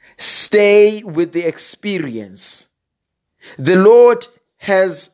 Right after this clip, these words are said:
a purpose. Every experience has a reason. The Lord will not have allowed this unless there was some good left for you.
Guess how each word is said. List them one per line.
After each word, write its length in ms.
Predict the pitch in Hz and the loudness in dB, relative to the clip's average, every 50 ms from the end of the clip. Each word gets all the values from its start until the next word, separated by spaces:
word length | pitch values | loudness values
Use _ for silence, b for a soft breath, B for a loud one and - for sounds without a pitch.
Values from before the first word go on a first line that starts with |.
| - | -8
a 60 | 185 | -8
purpose. 840 | 185 - - - 185 170 - - - 135 113 92 - - - - _ _ _ _ _ _ _ _ _ - | -8 -8 -8 -8 -6 -6 -6 -8 -12 -18 -18 -18 -18 -20 -20 -20 _ _ _ _ _ _ _ _ _ 0
Every 500 | 262 262 254 240 214 185 190 220 220 240 | 2 2 2 0 -2 -4 -6 -4 -2 -2
experience 960 | 214 190 - - - - - 247 247 247 220 208 196 185 180 180 175 - b b b b b b | -4 -4 -6 -8 -10 -10 -8 -6 -6 -6 -4 -4 -2 -2 -2 -4 -8 -14 b b b b b b
has 500 | _ - 185 180 170 165 151 131 - - _ - | _ -4 0 0 0 0 -2 -4 -12 -14 _ -2
a 120 | 175 160 | -2 -2
reason. 720 | 143 143 156 156 151 143 110 101 - 117 110 98 95 92 _ _ _ _ _ _ b b b b b | 0 -2 -4 -4 -4 -6 -10 -12 -12 -12 -14 -14 -18 _ _ _ _ _ _ _ b b b b b
The 220 | 131 131 147 190 196 | -8 -2 -2 0 2
Lord 540 | 196 214 240 247 247 247 233 233 - - _ _ _ - | 2 4 4 6 4 4 2 -2 -6 -14 _ _ _ -2
will 240 | 165 180 185 180 | 0 2 2 2
not 260 | 175 170 175 208 247 247 | 0 -4 -4 -4 -4 -4
have 200 | 233 226 170 190 | -4 -6 -6 -6
allowed 600 | - 190 180 170 170 170 185 214 240 240 233 196 151 | -4 -4 -4 -4 -2 -2 -2 -2 -2 -4 -8 -8 -4
this 320 | 175 175 180 170 - b b b b b b | -4 -4 -4 -4 -8 b b b b b b
unless 540 | 175 170 170 165 160 160 185 202 214 - - | -6 -6 -6 -6 -4 0 0 0 0 0 -2
there 140 | - 180 170 | -2 -2 -2
was 120 | 156 147 | -2 -2
some 720 | - - - - - 240 226 226 226 220 202 165 139 123 | -2 -4 -4 -2 -2 -2 -2 -2 -4 -6 -10 -14 -14 -10
good 500 | 113 - 190 180 156 131 - - - - _ _ _ _ _ _ _ _ _ _ _ _ _ | -2 0 0 0 0 -2 -6 -14 -20 -20 _ _ _ _ _ _ _ _ _ _ _ _ _
left 600 | - 127 131 135 143 147 147 143 - - - - - _ _ _ _ | -12 -8 -4 -2 -2 -2 -2 -6 -10 -14 -16 -18 -20 _ _ _ _
for 220 | _ - - 143 | _ -12 -10 -10
you. 460 | 127 120 107 107 113 107 98 92 90 | -10 -10 -10 -12 -12 -12 -14 -16 _